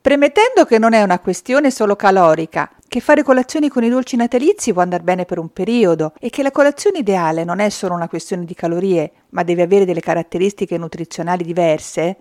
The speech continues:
ma ne parleremo in un altro podcast. È importante che la fetta di panettone o di pandoro che mettiamo nel piatto sia a misura del nostro fabbisogno energetico. Insomma, se ce lo possiamo permettere o meno, dipende da quante calorie bruciamo tutti i giorni.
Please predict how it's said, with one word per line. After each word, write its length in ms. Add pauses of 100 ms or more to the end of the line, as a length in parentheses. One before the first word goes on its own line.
ma 120
ne 120
parleremo 480
in 40
un 120
altro 260
podcast. 720 (340)
È 40
importante 840 (160)
che 120
la 120
fetta 260
di 100
panettone 680
o 60
di 160
pandoro 540
che 120
mettiamo 380
nel 180
piatto 460
sia 180
a 40
misura 500
del 120
nostro 300
fabbisogno 640
energetico. 840 (180)
Insomma, 600
se 180
ce 100
lo 80
possiamo 380
permettere 500
o 60
meno, 460
dipende 340
da 100
quante 280
calorie 420
bruciamo 400
tutti 240
i 40
giorni. 460